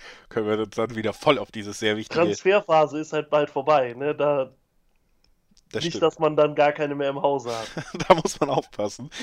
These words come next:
Speaker 1: Also auch das ein Vorzeichen natürlich, über das wir sprechen mussten vor diesem Duell zwischen Bochum und Köln.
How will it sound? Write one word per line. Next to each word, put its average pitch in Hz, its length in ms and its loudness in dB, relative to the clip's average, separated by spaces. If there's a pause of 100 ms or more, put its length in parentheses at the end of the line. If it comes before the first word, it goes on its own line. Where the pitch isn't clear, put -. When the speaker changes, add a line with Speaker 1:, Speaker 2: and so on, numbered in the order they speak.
(180)
Speaker 1:
Also 131 240 2
auch 135 140 4
das - 300 4
ein 135 100 -12
Vorzeichen 117 460 2
natürlich, 110 360 -4
über 107 140 -4
das 107 160 -4
wir 117 60 -6
sprechen 123 300 -4
mussten 139 340 -2
vor - 160 -2
diesem 110 240 -10
Duell 113 260 -10
zwischen 151 260 -12
Bochum 143 280 -4
und 117 140 -12
Köln. 143 280 2